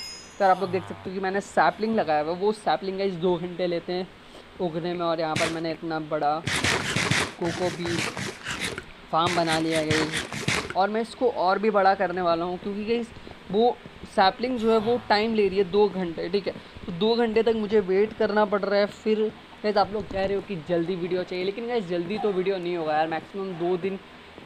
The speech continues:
एक दिन, maximum two days तो लगेंगे ही guys एक video को बनाने में, क्योंकि guys sapling बहुत late लेता है यार, दो दो घंटे लेता है यार उगने में यार, literally bro। और यहाँ पर देख सकते हो कितना बड़ा guys मैंने बनाया है। वहाँ पर जो jungle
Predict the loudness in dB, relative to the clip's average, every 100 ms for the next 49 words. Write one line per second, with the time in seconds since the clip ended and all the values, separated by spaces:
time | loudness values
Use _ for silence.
0 | -2 0 0 -4 -6 -8 -14 -20 -20 -16
1 | -6 -4 -4 -4 -4 -4 -4 -2 2 0
2 | 0 0 2 2 2 0 -2 -2 -2 -2
3 | -2 -4 -6 -4 -2 -2 -2 -4 -4 -4
4 | -6 -6 -4 0 0 0 2 0 0 -4
5 | -4 0 2 4 4 2 -4 -4 -6 -6
6 | -2 -2 -2 -4 -4 -4 -4 -4 -4 -4
7 | -4 -4 -4 -8 -10 -10 -10 -12 -16 -20
8 | -20 -20 -18 -10 -6 -6 -8 -6 -6 -6
9 | -10 -10 -12 -14 -10 -2 0 2 2 0
10 | -4 -8 -8 -6 -2 2 6 6 4 0
11 | -4 -2 0 0 2 2 2 2 0 0
12 | 0 0 -2 -2 -2 2 2 2